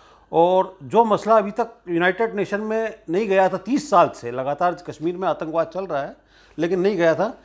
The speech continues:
लेकिन तीन सौ सत्तर ख़त्म होने के बाद वो अब उसका अंतर्राष्ट्रीयकरण हो चुका है और अब उससे सरकार भी पीछे नहीं हट सकती और न कश्मीरी आवाम पीछे हटने को तैयार है। और एक तरह से यह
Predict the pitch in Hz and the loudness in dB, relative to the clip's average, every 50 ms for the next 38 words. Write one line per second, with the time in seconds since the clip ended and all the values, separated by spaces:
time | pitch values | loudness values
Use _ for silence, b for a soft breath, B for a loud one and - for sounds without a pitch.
0 | b b b b 165 170 190 196 160 151 175 202 202 226 196 - 175 - - 214 | b b b b -8 -6 -6 -6 -2 -2 -2 -2 0 -4 -6 -6 -6 -6 -6 -6
1 | 175 - 185 185 - 180 160 170 175 160 165 151 135 147 156 151 147 147 196 285 | -4 -4 -6 -6 -4 -6 -6 -6 -4 -6 -6 -2 0 0 0 0 -4 -10 -12 -12
2 | - B B B B B B B 170 180 185 165 160 147 - - 190 170 147 147 | -14 B B B B B B B -4 -2 -2 -2 -4 -4 -4 -2 -2 -2 -2 -2
3 | 170 160 160 156 143 - - 202 170 170 165 190 214 165 135 127 98 101 92 90 | -4 0 0 0 -2 -2 -6 -6 -4 -2 -2 -2 -2 -4 -6 -6 -8 -10 -10 -10
4 | 98 92 85 85 90 _ _ _ _ b b b b b b b b b b - | -10 -10 -10 -14 -20 _ _ _ _ b b b b b b b b b b -8
5 | 143 143 151 147 151 151 147 135 131 - _ _ _ _ - - 190 185 185 208 | -4 -2 -2 0 0 0 -2 -2 -8 -16 _ _ _ _ 0 0 2 2 2 -2
6 | 214 214 208 208 - - _ _ - 165 - - - 208 214 208 208 208 208 - | -2 -2 -4 -10 -14 -18 _ _ -10 -10 -10 -6 -4 -2 -2 0 -2 -4 -4 -8
7 | - - 139 143 - - 180 185 196 190 190 190 196 196 185 175 180 208 185 202 | -8 -8 -8 -8 -2 2 4 4 4 4 2 -4 -12 -14 -14 -14 -14 -12 -10 -10
8 | 180 - 190 202 220 214 190 190 190 - 160 - - - 196 277 269 _ _ b | -10 -6 -6 -4 -2 0 -2 -2 -2 -4 -14 -14 -12 -12 -12 -12 -12 _ _ b
9 | b b b b b b - 156 170 175 180 185 180 151 180 202 196 - 160 - | b b b b b b -6 -2 0 2 2 0 0 -2 -4 -6 -4 -4 -8 -8
10 | - 165 185 185 202 180 160 160 180 190 185 185 190 165 - - 160 127 113 131 | -6 -6 -6 -2 2 2 4 4 4 2 2 0 -8 -8 -6 -4 -6 -6 -6 -8
11 | 139 151 151 - 285 302 - - - _ _ _ _ _ - 110 107 101 98 95 | -10 -10 -10 -8 -10 -10 -10 -12 -18 _ _ _ _ _ -12 -10 -8 -8 -8 -10
12 | 92 90 87 _ _ _ b b b b b b b 180 190 190 220 226 220 - | -10 -14 -18 _ _ _ b b b b b b b -4 -2 -2 -2 -4 -2 0
13 | 208 208 - - 214 226 220 208 208 208 208 | 0 0 0 -2 -4 -2 -2 -2 -2 -2 -2